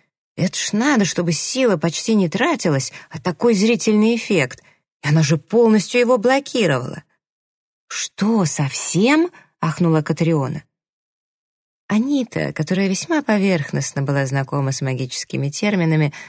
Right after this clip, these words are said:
просто наслаждалась зрелищем. Закончив свой эффектный танец, Азалия изящно поклонилась и дернула цветущую зеленую плеть, на которой, словно на веревочке, держала противника.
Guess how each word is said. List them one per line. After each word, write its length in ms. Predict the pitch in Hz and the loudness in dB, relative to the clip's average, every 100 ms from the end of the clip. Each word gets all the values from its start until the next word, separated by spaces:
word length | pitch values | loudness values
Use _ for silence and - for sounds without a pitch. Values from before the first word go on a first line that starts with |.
| _ | _
просто 400 | - 220 233 - | -4 -2 -2 -2
наслаждалась 720 | 139 131 135 131 131 139 127 117 | -2 0 -2 -4 -2 -2 -2 -4
зрелищем. 720 | 117 113 131 120 - 147 143 - - _ _ - | -6 -6 -8 -10 -12 -10 -12 -14 -20 _ _ -6
Закончив 520 | 180 208 185 170 143 - | -2 0 0 0 -2 -4
свой 260 | 151 147 | 0 0
эффектный 520 | 143 143 127 135 120 | 0 -6 -6 -8 -8
танец, 540 | - 190 233 214 180 - - - - | -4 -2 2 0 -2 -10 -18 -20 -8
Азалия 420 | 165 202 180 170 | -2 2 2 2
изящно 500 | 151 151 139 - - | 2 0 0 -6 -8
поклонилась 760 | 151 - 113 127 208 208 170 - - - | -10 -6 -4 0 0 0 -2 -8 -14 -8
и 80 | 185 | -2
дернула 400 | 240 262 226 208 | 0 2 4 2
цветущую 680 | - 196 - 220 - - 170 | 0 -4 -2 -2 -2 -2 0
зеленую 540 | 160 151 147 143 143 | 2 2 2 2 0
плеть, 420 | - 165 233 247 - - - | -2 0 0 -2 -10 -20 -6
на 100 | 208 | -4
которой, 360 | - 196 208 190 | -2 -2 0 0
словно 400 | - 180 156 156 | 0 -2 0 2
на 120 | 156 | 2
веревочке, 680 | 156 185 269 196 - - 143 - - | 2 0 0 0 -4 -4 -4 -6 -4
держала 460 | - 147 185 190 170 | -2 0 0 0 -2
противника. 840 | - 190 - 135 143 151 - - | -4 -6 -4 -8 -8 -12 -14 -20